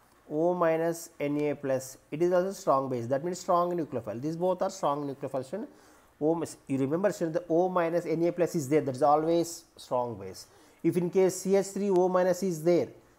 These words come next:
C H three O minus is there, that is also always strong base. You remember, student,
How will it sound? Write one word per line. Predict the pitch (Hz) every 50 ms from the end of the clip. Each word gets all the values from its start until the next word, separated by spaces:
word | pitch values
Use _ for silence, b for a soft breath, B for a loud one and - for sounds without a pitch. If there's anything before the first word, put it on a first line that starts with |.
| b b _ _
C | - 170 175
H | 170
three | 175 196 196 -
O | 165 170 175 180
minus | 180 180 185 180 180
is | 196 180 160
there, | 165 165
that | 143 135 139 147
is | 147
also | 160 156 156 156 156 165
always | 147 147 143 151 147
strong | 147 - 143 127 127 127 123 110
base. | 110 104 - - - _ -
You | 131 131
remember, | 139 135 147 156 160 160
student, | 139 - - 123 104 -